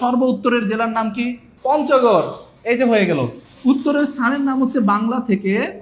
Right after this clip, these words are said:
বাংলা বান্দা, বাংলা বান্দা। তাহলে সর্ব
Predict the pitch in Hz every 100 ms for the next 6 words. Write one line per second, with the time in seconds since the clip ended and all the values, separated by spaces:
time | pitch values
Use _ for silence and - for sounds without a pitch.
0 | - - _ _ 135 139 151 170 180 196
1 | 175 156 156 160 165 120 - - - -
2 | - 143 143 175 196 185 170 165 175 143
3 | - - - 196 208 254 254